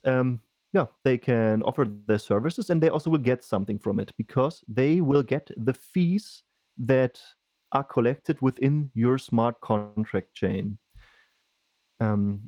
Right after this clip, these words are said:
actually, they can also be paid in different ways because maybe you're a very,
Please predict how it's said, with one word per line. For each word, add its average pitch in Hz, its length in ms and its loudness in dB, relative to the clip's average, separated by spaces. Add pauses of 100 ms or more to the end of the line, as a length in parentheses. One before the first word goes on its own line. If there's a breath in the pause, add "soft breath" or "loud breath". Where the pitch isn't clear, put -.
actually, 143 320 0
they 123 140 2
can 131 160 -2
also 127 260 -4
be 113 100 -2
paid 120 280 0
in 104 100 -2
different 143 340 -4
ways 156 320 0
because 104 400 -2 (300)
maybe 107 280 0
you're 104 540 2
a 104 80 -4
very, 120 400 0